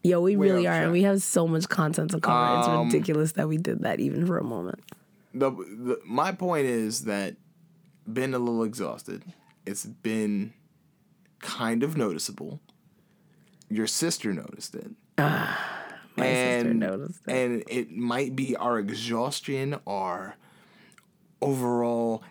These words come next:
Speaker 2: anxieties and depression <laughs> coming off of the whole pandemic that
Speaker 1: Ugh.
Speaker 2: uh, your sister Bethany was just like, "We need to get you out of here."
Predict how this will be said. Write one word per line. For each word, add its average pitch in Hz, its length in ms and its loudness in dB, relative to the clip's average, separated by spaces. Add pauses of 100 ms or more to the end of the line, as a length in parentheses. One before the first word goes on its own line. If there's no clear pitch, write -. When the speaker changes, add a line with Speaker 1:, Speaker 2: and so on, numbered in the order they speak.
(100)
Speaker 2:
anxieties 127 1080 0
and 101 120 -6
depression 156 1000 0
<laughs> - 0 -
coming 208 520 4
off 143 340 0
of 127 220 0
the 110 120 -2
whole 123 260 0
pandemic 117 760 0
that 107 400 -4 (220)
Speaker 1:
Ugh. 139 240 0 (220)
Speaker 2:
uh, 101 580 2 (100)
your 101 160 -6
sister 113 380 -2
Bethany 92 500 -4
was 90 240 -12
just - 320 -12
like, - 400 -14 (560)
"We 110 320 0
need 98 200 2
to 92 40 -6
get 76 280 -6
you 87 120 -4
out 95 220 -2
of 92 80 -4
here." - 300 -12